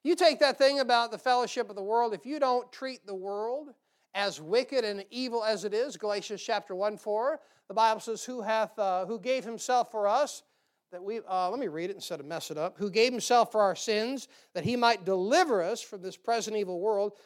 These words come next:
according to the will of God and our Father." Let me say this, if you love the world and you have a constant fellowship with the world,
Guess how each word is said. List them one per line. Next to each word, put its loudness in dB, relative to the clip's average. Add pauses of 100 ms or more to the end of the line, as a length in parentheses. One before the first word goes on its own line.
(140)
according 4
to 0
the 2
will 2
of 2
God 4
and -6
our -6
Father." 2 (240)
Let -6
me 2
say 4
this, -6
if -8
you -2
love 2
the -2
world 2
and -6
you -6
have 0
a -12
constant 0
fellowship -4
with -18
the -12
world, -2